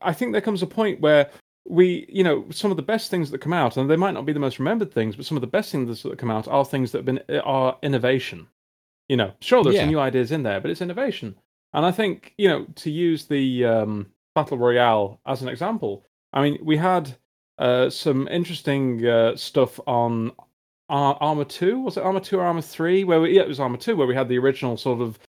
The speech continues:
Speaker 1: Battle Royale mod, and that was sort
Speaker 2: Yeah.
Speaker 1: of based around, you know, s-, some novels and whatnot, and Battle Royale, for crying out loud. And then we had Rust
Speaker 2: Yeah, the
Speaker 1: and
Speaker 2: movie.
Speaker 1: so many other games. So, you know, pub G didn't come out of nowhere. There, there, there was stuff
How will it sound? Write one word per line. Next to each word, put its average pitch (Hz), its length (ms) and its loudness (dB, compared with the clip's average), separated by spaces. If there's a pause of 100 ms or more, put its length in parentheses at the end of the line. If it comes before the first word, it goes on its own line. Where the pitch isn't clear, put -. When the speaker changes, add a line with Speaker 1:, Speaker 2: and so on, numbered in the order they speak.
(140)
Speaker 1:
Battle 131 240 0
Royale 127 380 6
mod, 104 280 -2
and 127 140 0
that 139 160 0
was 123 120 -2
sort 117 220 2
Speaker 2:
Yeah. 120 60 -2
Speaker 1:
of 113 120 -10
based 123 320 0
around, 113 440 0
you 139 120 0
know, 117 120 2
s-, - 320 -4
some 123 180 -2
novels 110 380 0
and 113 100 -6
whatnot, 117 320 -4
and 127 80 -6
Battle 117 240 -2
Royale, 107 360 -4
for 123 100 -16
crying 110 200 -10
out 110 80 -12
loud. 120 200 -10 (220)
And 143 60 0
then 143 60 8
we 135 80 4
had 123 160 2
Rust 120 380 2
Speaker 2:
Yeah, 110 180 0
the 95 80 4
Speaker 1:
and 95 80 2
Speaker 2:
movie. 87 240 0
Speaker 1:
so 190 160 2
many 175 160 0
other 113 120 -2
games. 104 440 -6 (340)
So, 156 300 4 (240)
you 247 140 -2
know, 170 160 2
pub 233 260 0
G 226 120 -2
didn't 208 180 -4
come 185 100 -4
out 170 140 0
of 135 80 0
nowhere. 135 520 4 (140)
There, 143 220 2
there, 147 180 2
there 143 160 2
was 135 100 0
stuff - 280 -6